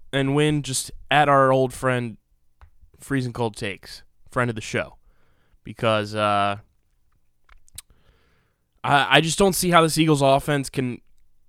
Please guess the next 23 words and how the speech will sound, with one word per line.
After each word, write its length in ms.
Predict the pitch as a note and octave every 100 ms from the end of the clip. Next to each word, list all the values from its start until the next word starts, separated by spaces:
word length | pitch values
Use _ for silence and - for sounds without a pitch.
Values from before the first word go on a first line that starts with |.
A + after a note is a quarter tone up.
| _ _ -
stand 600 | - - - C#3 C#3+ C#3
up 200 | C3+ C3
against 340 | A#2+ A#2+ B2 -
that 200 | A#2+ E2+
Ravens 420 | B2 B2 A#2 A2
defense. 600 | A#2+ B2 C3 B2+ A#2+ A#2+
They 180 | B2+ D#3
are 320 | C3+ B2 A#2+ _ _ _ _ _ _ _ _ _ _ _ _ _ _
easily 580 | G#3 A3 D3+ C#3+ A2+ G#2 _ _ _ _ _ _ _ _ _ _ _ _ -
the 300 | B2+ D3+ D#3
best 260 | C#3+ C3
defense 400 | C3+ A#2+ A#2+ A2+
in 100 | -
the 80 | G#2+
N 100 | G2
F 120 | F#2+
L 100 | - -
right 160 | -
now. 140 | - - _ _
From 220 | - C3
top 320 | - C#3+ C3
to 120 | -
bottom, 540 | C#3 C3 C3 C3 C3